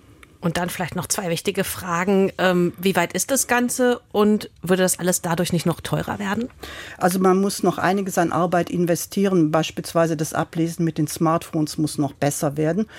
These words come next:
Speaker 2: Und die Kosten sollen nicht so hoch sein, dass sie wirklich auffallen beim Erwerb eines Sacks Reis beispielsweise.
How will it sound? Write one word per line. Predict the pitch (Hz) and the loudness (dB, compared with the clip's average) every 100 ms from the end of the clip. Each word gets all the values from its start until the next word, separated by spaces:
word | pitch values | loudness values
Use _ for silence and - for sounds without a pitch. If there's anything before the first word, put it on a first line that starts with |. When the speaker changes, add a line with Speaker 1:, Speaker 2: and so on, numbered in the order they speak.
| - - - | -18 -18 -4
Speaker 2:
Und | 202 196 202 - 185 | 2 4 2 0 -4
die | |
Kosten | 180 - 190 - - 208 | -4 0 0 0 -2 2
sollen | 202 196 190 | 2 4 4
nicht | 208 262 - | 4 2 -2
so | - 208 185 | 0 0 2
hoch | 190 196 | 0 0
sein, | - 180 180 175 | -2 2 2 2
dass | 160 - | 0 0
sie | 170 147 | -4 0
wirklich | 170 - 147 - | -2 0 -4 0
auffallen | 175 185 - 156 139 151 | 0 0 -2 -2 0 0
beim | 160 156 | 0 0
Erwerb | 147 143 139 - | -2 -2 -2 -2
eines | 147 147 - | -4 -4 -4
Sacks | - - - | -8 -8 -6
Reis | 156 - | -6 -6
beispielsweise. | - 143 - 151 - 147 190 247 | -6 -8 -8 -10 -4 -2 -2 -4